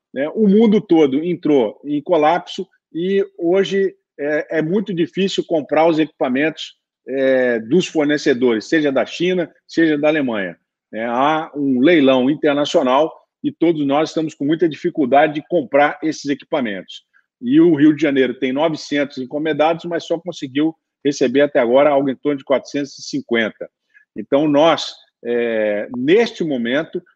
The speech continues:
até o dia quinze, quando nós teremos condições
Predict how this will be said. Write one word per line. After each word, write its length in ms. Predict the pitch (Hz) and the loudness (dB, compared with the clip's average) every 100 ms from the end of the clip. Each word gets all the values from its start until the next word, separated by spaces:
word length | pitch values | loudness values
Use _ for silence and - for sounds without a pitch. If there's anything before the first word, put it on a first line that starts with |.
| _ | _
até 320 | 127 - 175 | -6 0 2
o 100 | 185 | 2
dia 220 | 147 170 | 2 -4
quinze, 460 | - - 156 113 110 | -4 -6 -6 -6 -10
quando 240 | 139 139 | -10 -8
nós 240 | 135 143 - | -6 -8 -8
teremos 400 | 135 127 110 - | -4 -4 -4 -8
condições 640 | 135 127 - 127 110 - | -10 -8 -4 -2 -2 -6